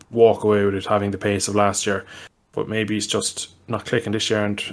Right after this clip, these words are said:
at the moment, my favourite is Masia. He's looked so good, and, like, he, he was so happy with this one after having not a, not a great qualifying. He said he didn't reckon he had the pace, and then to win it,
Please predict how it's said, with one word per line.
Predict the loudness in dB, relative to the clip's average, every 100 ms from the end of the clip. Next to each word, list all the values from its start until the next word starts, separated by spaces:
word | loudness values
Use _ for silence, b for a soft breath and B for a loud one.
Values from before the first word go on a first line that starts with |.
| -8
at | -6
the | 0
moment, | 4 4 4
my | 2
favourite | 6 4 4 0
is |
Masia. | 0 2 2 4
He's | 2
looked | 0 -2
so | -2 4 6 6
good, | 6 2 -4 B B _ _ _
and, | -6 -4
like, | -4
he, | -6
he | -10 -6 -6
was | 0
so | 2 4
happy | 4 2 0
with | 0
this | -2
one | -2 -2 -4 B B B -4
after | -2 0
having | -2 0
not | 0 0
a, | 0 0
not | 0 2
a |
great | 4 2
qualifying. | 4 2 4 0
He | -2
said | -2 -2
he | 0
didn't | -2 0
reckon | -2 0 -2
he |
had | -2
the | -2
pace, | 0 2 2
and | 0
then | 0
to | 2
win | 4
it, | 4 0